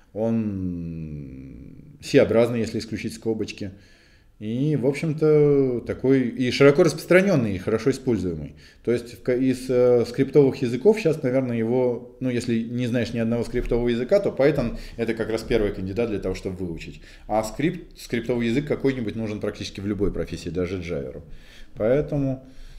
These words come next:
ну, мне нравится идея. Так. Мгм. Подскажите, пожалуйста, какая разница между стажером и джуном, если и там, и там платят хоп маленькую на зарплату? Ну, это зависит от компании, кто как называют.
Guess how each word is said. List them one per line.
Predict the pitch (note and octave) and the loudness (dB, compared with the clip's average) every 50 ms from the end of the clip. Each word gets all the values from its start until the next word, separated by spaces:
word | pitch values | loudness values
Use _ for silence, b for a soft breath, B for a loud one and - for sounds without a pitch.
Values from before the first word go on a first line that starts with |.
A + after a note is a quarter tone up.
| B - | B -4
ну, | C#3 | -2
мне | D#3+ G3 F#3 C#3 | 0 2 2 2
нравится | G#2+ B2 C#3 C#3 - G#2+ | 4 2 0 0 -2 -8
идея. | F2+ F2 F2 D2+ E2 D#2+ - - - - b b b b b b b b b b b b b b b b b b b b b b b - - - - - - - - - | -8 -8 -8 -10 -10 -14 -14 -18 -20 -20 b b b b b b b b b b b b b b b b b b b b b b b -6 -8 -12 -18 -20 -20 -12 -2 0
Так. | C#3+ A#2 G2 - - B B B B B B B B B B B B B B B B B - - | 2 2 2 -2 -6 B B B B B B B B B B B B B B B B B -12 -8
Мгм. | A#2+ A2+ A2 A2 G#2+ G#2 G#2 G2 F2 F2+ E2 B2+ D3 D#3+ D3+ D#3 D#3+ B B B B B B B B B B - - - - - - - - - _ _ - - - B B B B B B B | -6 -6 -4 -4 -4 -6 -8 -12 -14 -10 -6 -4 -2 -2 -2 -4 -6 B B B B B B B B B B -8 -10 -12 -14 -20 -20 -20 -20 -20 _ _ -20 -20 -20 B B B B B B B
Подскажите, | A#2 A2 - F3+ G3 G3 F#3 - | -8 2 4 4 4 4 2 2
пожалуйста, | D#3 C3+ C#3 B2+ - - B2+ | 4 4 4 4 4 2 -4
какая | - A#2 A2+ - C3+ | -4 -2 2 4 6
разница | C3 C3+ B2+ B2 A2+ - A#2+ | 6 6 4 2 0 -4 -4
между | A#2 A#2 G#2+ A2 G2+ | -2 -2 -2 -4 -6
стажером | - - A#2+ A2+ A2 C3+ D#3 D3 C3+ B2 | -4 0 0 2 4 4 4 4 4 0
и | A2+ G#2+ | 0 -2
джуном, | A2 B2 A#2+ G#2+ F#2 E2+ F2+ | -2 -2 -2 -2 -2 -4 -4
если | F#2 F#2+ F#2+ A2+ A2 | -4 -6 -4 -4 -4
и | A2+ | 2
там, | A2+ B2+ C3+ C#3 | 2 4 4 4
и | - | 2
там | - A#2+ A#2+ | 2 0 0
платят | - - A2+ A2+ A2+ A2 - | 2 0 0 0 0 -4 -8
хоп | - G2+ - - | -8 -10 -6 -2
маленькую | A2+ A#2 B2 A#2+ A2 - G#2+ G2 | 0 0 0 0 -2 -4 -4 -4
на | G2 F#2 | -4 -2
зарплату? | G2 G2+ F#2 - E2+ D#2+ C#2+ - - G#2 | -2 -2 -2 -2 -4 -4 -4 -4 -6 -6
Ну, | C#3+ G3 | -4 -2
это | A3 A3+ G#3+ G#3 F#3+ F3+ F3 - C3+ | 0 0 0 0 0 0 0 2 4
зависит | C3+ C#3+ C3+ C3+ - C3+ | 6 6 6 6 2 -2
от | C3 | 0
компании, | - C3+ C3 A#2 - G2 E2+ E2 D#2 - | 0 0 0 0 0 -2 -2 -2 -6 -8
кто | - - - | -4 -4 -4
как | - - - - | -4 -4 -6 -4
называют. | A2+ G2+ G2+ A2 G2 E2+ D2 B1+ A#1 - | -4 -2 -2 -2 -2 -2 -2 -4 -6 -10